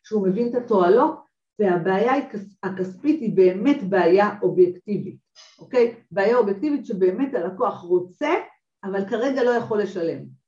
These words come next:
עוד משהו אחד ביקר לי, הרבה פעמים הלקוח אומר, למשל בתחום של השירות לעסקים, אה, אני שומעת הרבה פעמים, "קודם אני אעשה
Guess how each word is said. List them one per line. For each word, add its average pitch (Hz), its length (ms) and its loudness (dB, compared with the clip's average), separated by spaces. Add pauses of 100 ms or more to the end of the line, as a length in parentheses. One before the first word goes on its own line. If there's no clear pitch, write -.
(880)
עוד 320 240 4
משהו 320 280 0
אחד 277 260 -2
ביקר 226 520 0
לי, 208 260 -4 (460)
הרבה 254 240 -2
פעמים 311 260 4
הלקוח 254 480 -2
אומר, 277 460 -2
למשל 233 300 -2
בתחום 226 340 -6
של 185 140 -2
השירות 180 340 -2
לעסקים, 185 680 -6
אה, 170 440 -4
אני 180 180 -6
שומעת 202 300 -2
הרבה 196 280 -2
פעמים, 190 440 -2
"קודם 240 440 4
אני 175 260 -2
אעשה 160 280 -4